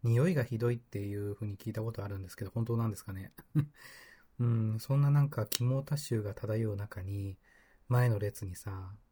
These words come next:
君みたいな萌えオタちゃんが立ってて、汗かいたりしてたらさ、もう、もうそこからマイナスイオンがいっぱい出てて、いっぱい匂い嗅ぎたくなっちゃうと思うんですよね。なんか運命の出会いを感じさえ、えー、感じちゃいそうですよね。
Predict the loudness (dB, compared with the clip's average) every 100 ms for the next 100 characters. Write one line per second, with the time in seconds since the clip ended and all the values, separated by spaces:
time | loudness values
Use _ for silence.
0 | -4 2 4 4 2 0 -4 -4 -4 -4
1 | -4 -4 -6 -6 -6 -8 -10 -12 -12 -8
2 | -6 -4 -4 -4 -6 -6 -8 -8 -8 -8
3 | -10 -8 -4 -2 -2 -4 -8 -12 -10 -10
4 | -10 -14 -20 _ _ _ -2 0 0 0
5 | -4 -2 0 2 4 4 4 2 2 2
6 | 2 0 -2 -4 -2 -2 -4 -6 -8 -8
7 | -4 0 2 0 0 -2 -2 -2 -2 -4
8 | -4 -8 -6 -8 -6 -8 -10 -10 -10 -6
9 | -4 -2 -2 0 2 4 4 4 0 -2
10 | 0 0 -2 -6 -8 -8 -10 -10 -8 -6
11 | -6 -8 -6 -6 -6 -6 -6 -6 -8 -8
12 | -14 -20